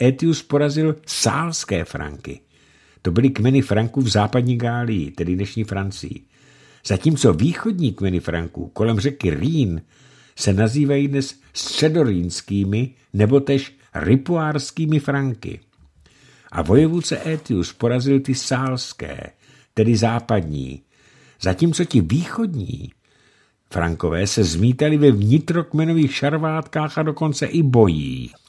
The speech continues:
A to vše v době, kdy se pomalu do Gálie blížila ohromná a do té doby nevídaná armáda Hunů. Tehdejší dějepisy dokonce tvrdí,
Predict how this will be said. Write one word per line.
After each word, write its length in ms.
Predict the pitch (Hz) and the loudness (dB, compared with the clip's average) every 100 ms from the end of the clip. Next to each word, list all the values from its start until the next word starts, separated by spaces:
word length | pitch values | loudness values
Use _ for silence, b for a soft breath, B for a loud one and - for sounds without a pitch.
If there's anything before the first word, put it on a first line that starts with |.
| - | -10
A 80 | |
to 160 | - 151 | 0 0
vše 200 | 147 165 | 2 -2
v 80 | 110 | 0
době, 440 | 92 80 95 117 - b b b b b b | 0 2 2 0 -2 b b b b b b
kdy 140 | 95 110 | -4 0
se 160 | 123 | 2
pomalu 460 | - 107 117 147 143 | 4 4 6 6 6
do 180 | 101 87 | 4 4
Gálie 480 | 101 113 123 131 | 4 4 6 6
blížila 520 | 117 107 117 139 127 - | 6 2 2 2 0 -2
ohromná 1000 | 90 80 87 92 90 95 98 101 120 - b b b | -4 0 2 2 2 0 0 -2 -4 -8 b b b
a 80 | - | -2
do 140 | 87 117 | 4 4
té 220 | 143 117 | 6 6
doby 420 | 110 107 127 127 b b b b b - | 6 6 6 4 b b b b b -2
nevídaná 840 | 92 120 117 131 127 120 127 127 | 6 8 8 8 8 6 4 2
armáda 680 | - 101 107 110 113 120 110 | 2 4 6 6 4 4 2
Hunů. 600 | 101 95 85 82 92 120 b b b b b | 2 0 0 -2 -4 -6 b b b b b
Tehdejší 440 | - 98 120 - 113 | 2 4 4 4 6
dějepisy 480 | 107 113 127 - | 6 6 4 2
dokonce 300 | 120 123 123 | 0 0 0
tvrdí, 720 | 120 127 127 87 82 80 107 | 0 0 0 0 -2 -2 -4